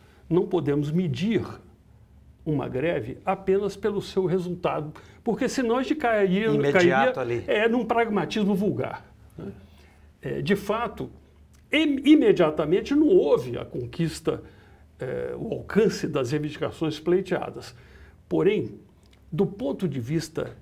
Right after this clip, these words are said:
Speaker 1: político, o movimento operário sindical enfrentou o aparato policial militar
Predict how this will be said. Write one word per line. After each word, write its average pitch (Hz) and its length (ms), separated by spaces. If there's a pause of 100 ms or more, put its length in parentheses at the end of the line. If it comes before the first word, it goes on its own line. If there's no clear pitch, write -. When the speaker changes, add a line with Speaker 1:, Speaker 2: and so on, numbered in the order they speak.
(240)
Speaker 1:
político, 156 920 (460)
o 151 100
movimento 151 400
operário 131 300
sindical 123 720 (340)
enfrentou 180 1000 (800)
o 165 220
aparato 165 720
policial 147 720
militar 143 680